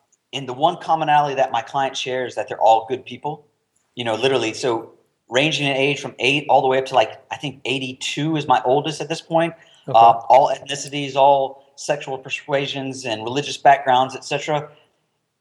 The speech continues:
Speaker 1: And for whatever reason, I do believe like attracts like. So the fact that all of them are good people is one of the biggest compliments I could ever have for myself. But, you know, it's, it's stay-at-home moms, it's professional athletes, it's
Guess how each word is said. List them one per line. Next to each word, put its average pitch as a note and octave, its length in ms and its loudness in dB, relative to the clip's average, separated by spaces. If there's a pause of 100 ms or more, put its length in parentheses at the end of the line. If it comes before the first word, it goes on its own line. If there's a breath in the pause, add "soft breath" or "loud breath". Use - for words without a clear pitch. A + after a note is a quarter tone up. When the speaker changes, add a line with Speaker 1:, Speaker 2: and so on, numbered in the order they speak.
Speaker 1:
And C3+ 100 0
for C#3+ 140 -8
whatever D#3+ 320 4
reason, D3 240 -2
I C3+ 60 4
do D3+ 180 -2
believe C#3 460 -4
like C3 260 6
attracts - 420 0
like. C3 280 2
So A#2 320 -8
the A#2 80 -6
fact D3 340 0
that C3 220 -2
all D3 200 6
of D3 80 -6
them C3 140 -8
are A2 80 -10
good C#3+ 180 -8
people C#3 540 -6 (240)
is A#2 100 -12
one C#3+ 160 0
of A#2+ 80 0
the A2 60 -10
biggest D3 320 -4
compliments C3+ 440 -2
I A#2+ 80 6
could C3 120 -2
ever B2 180 4
have B2+ 300 6
for C3 120 -10
myself. A#2+ 600 -2 (880)
But, C3 640 -2
you B2+ 140 -6
know, B2 360 -4 (360)
it's, C3+ 180 -2
it's - 300 -10
stay-at-home D#3+ 720 0
moms, C#3+ 640 0
it's - 280 -10
professional D3+ 640 0
athletes, C3 800 -2
it's A#2 440 -12